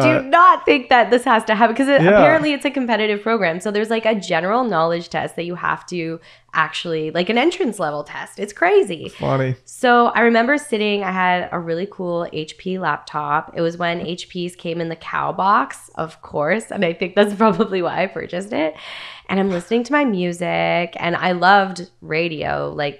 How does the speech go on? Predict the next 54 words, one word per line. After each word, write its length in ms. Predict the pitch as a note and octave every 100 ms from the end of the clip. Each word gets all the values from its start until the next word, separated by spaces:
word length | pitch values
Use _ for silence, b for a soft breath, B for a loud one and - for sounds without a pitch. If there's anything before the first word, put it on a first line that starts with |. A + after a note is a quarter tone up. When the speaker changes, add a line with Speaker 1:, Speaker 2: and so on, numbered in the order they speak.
| - D#3
Speaker 2:
D 200 | D#3 E3
Js. 460 | C#3+ C3+ C#3 F3
I 280 | - D3 D3
Speaker 1:
Yeah. 120 | D3
Speaker 2:
loved 380 | D#3 D#3 E3+ -
being 260 | D#3+ E3 E3
on 120 | D3+
the 80 | D3+
radio 480 | D3+ D3+ D3 D3 D3
in 140 | C#3
my 140 | D#3+ D#3
hometown 460 | D3 D3 D3 C#3+
'cause 180 | D3+ D3+
if 140 | C#3 C#3+
you 120 | D3
made 240 | D#3 E3+
it 240 | D#3 C#3 -
on 160 | C#3 C#3+
there, 260 | C#3 C3+ C3+
you, 380 | C#3+ C#3 C3+ C#3 _
like, 300 | D#3+ D#3+ -
you 80 | G3+
were 200 | B3+ C#4
good. 540 | F3+ - - A#1+ - _ - -
Like, 180 | E3 -
you 140 | D#3+
were 140 | D3
good. 320 | D3 F#2+ C#2 - B B B B
Um, 760 | - F#3+ F3+ E3+ D#3+ D3+ D3+ - - -
so, 840 | - - F#3+ F3+ F3 F3 F3 E3+
yeah, 280 | E3+ F3+ G#3+
I 120 | F3
think 180 | E3 G3+
I 60 | A3
was 100 | G#3
just 160 | G#3
kinda 200 | G#3+ G#3+ F#3+
going 280 | E3+ F3+
through 160 | G3 G#3
the 80 | F#3
programs 760 | - E3 E3+ F3+ F3 F3 F3
at 180 | - E3+
Algonquin, 760 | F3 E3+ C#3+ D#3 F3+ F#3+ F#3+ F#3+
and 200 | D#3+ D#3
nothing 340 | D#3 - G3
really 220 | F#3 F3+
turned 340 | F3+ - E3+ F3
my 120 | D#3
crank. 460 | D3+ D3+ D#3 G3+ G#3
And 120 | E3+
then 180 | D#3 D#3
I 100 | D#3
was 100 | F3+
like, 200 | E3 D#3+